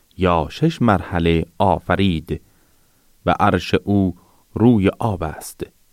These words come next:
تا شما را امتحان کند که کار کدام یک از شما بهتر است. و اگر به آنها بگویی که شما بعد از مردن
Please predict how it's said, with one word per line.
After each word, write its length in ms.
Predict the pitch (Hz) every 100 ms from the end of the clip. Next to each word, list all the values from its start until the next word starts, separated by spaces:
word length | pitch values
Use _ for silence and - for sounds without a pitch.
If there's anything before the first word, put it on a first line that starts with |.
| _ _ -
تا 260 | 95 82
شما 380 | 76 107 110 135
را 220 | 117 113 -
امتحان 560 | 107 95 120 135 123
کند 480 | 87 95 87 80 - _ _ _ _ _ -
که 140 | 107
کار 420 | - 101 95 92
کدام 580 | 90 - 107 110 120 101
یک 280 | 95 82 -
از 220 | 98 92 -
شما 420 | 95 92 90 78
بهتر 500 | - 90 - 87 87
است. 380 | 80 69 - - - _ _ _ _ -
و 120 | 92 -
اگر 460 | 139 135 143 139 131 _ _ -
به 140 | 104 -
آنها 460 | 107 98 107 117
بگویی 760 | - 113 131 120 85 90 85 76
که 100 | -
شما 500 | 98 107 101 107 113
بعد 440 | 90 92 117 113 101
از 200 | 95 90
مردن 640 | 98 90 85 117 107